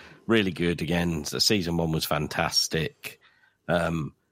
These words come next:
is it his name Alan Richter, I think? Uh, excellent casting for it. Um,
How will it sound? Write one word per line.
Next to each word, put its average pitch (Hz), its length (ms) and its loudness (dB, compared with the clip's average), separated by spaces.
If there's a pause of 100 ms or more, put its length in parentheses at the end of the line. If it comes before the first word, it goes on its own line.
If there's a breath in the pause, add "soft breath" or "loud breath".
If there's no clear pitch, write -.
(340)
is 90 120 0
it - 160 0
his 82 160 0
name 92 240 4
Alan 92 320 4
Richter, 104 720 0
I 107 60 0
think? 110 640 -2 (160)
Uh, 87 480 2 (840 soft breath)
excellent 95 540 0
casting 80 680 0
for 85 480 2
it. 82 260 0 (380)
Um, 80 640 0